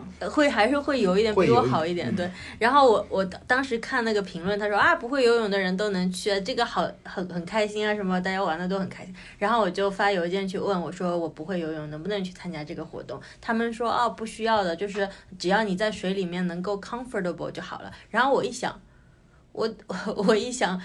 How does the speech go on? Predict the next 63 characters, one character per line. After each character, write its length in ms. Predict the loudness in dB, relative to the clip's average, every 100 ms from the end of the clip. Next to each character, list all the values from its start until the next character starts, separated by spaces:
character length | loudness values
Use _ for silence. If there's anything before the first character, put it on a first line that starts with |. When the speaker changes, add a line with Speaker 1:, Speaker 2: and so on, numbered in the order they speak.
| -8
Speaker 1:
在 180 | 2 2
水 220 | 4 2
里 140 | 4 2
面 300 | 0 0 2
有 140 | 2 2
什 120 | 0
么 120 | -2
不 140 | -4 -4
comfortable 640 | -2 -2 -2 -2 0 0
啦？ 200 | 2 2
老 200 | 2 2
子 60 | 0
也 80 | -2
泡 200 | 0 0
过 120 | 2
温 200 | 0 -2
泉， 240 | -2 -2
然 140 | 0 0
后 80 |
也 120 | 0 0
干 180 | -2 -2
嘛？ 200 | -4 -4
以 420 | -6 -8 -8 -8
前 200 | -4 -2
也 140 | 0
什 60 | 0
么 120 | -2
皮 160 | -4 -2
划 160 | -2
艇 120 | 0
也 100 | 0
都 160 | 0 -2
玩 180 | -2 -4
过， 140 | -6
还 180 | -6 -6
没 140 | -2
有 80 | -2
什 120 | -4
么 120 | -8 -10
这 80 |
个 80 | -8
问 180 | -8 -8
题。 200 | -12 -18 -20 -20 0
结 120 | 6
果 220 | 6 6 4
我 80 |
一 100 | 0 -2
去， 260 | -4 -2 -2 -6 -20 -20 -20 -16
哎 200 | -10 -4
呀， 120 | -2
我 80 | -2
的 80 | -4
妈 220 | -6 -6
呀， 120 | -6 -2
这 120 | 2
个 200 | 2 0
真 200 | -2 -2
的 80 | 0
是 260 | -2 -2 -2
体 240 | -4 -6
力 140 | 0 0
耗 240 | 2 0
到， 280 | 0 0